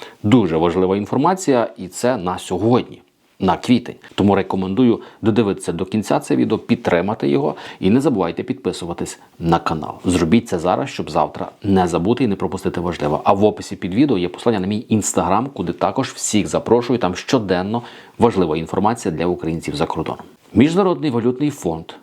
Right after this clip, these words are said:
у своєму квітневому звіті, квітень двадцять п'ятого року, прогнозує закінчення війни до кінця двадцять п'ятого року. Ви, до речі, вірите в такий прогноз? Я чомусь думаю, що має щось змінитися вже найближчим часом.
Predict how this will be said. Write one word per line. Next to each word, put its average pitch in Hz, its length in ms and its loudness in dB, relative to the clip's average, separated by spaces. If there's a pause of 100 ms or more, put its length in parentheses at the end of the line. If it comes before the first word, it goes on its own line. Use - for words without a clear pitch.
(220)
у 117 100 4
своєму 135 500 2
квітневому 101 800 0 (120)
звіті, 92 600 -2 (580)
квітень 95 340 2
двадцять - 240 -2
п'ятого 87 380 -2
року, - 380 -8
прогнозує 113 760 0
закінчення 92 720 -2
війни 80 400 0 (140)
до 101 260 4
кінця 120 480 2
двадцять 82 380 -4
п'ятого 80 360 0
року. 98 300 -2 (500)
Ви, 110 80 4
до 117 80 4
речі, 110 280 0
вірите 156 400 0
в 90 40 -10
такий - 260 -8
прогноз? - 500 -6
Я 123 320 2 (340)
чомусь 85 320 2
думаю, 139 380 4
що 104 580 0 (360)
має 110 320 2
щось - 260 -4
змінитися 104 420 -2
вже 90 220 0
найближчим 87 440 -4
часом. - 360 -8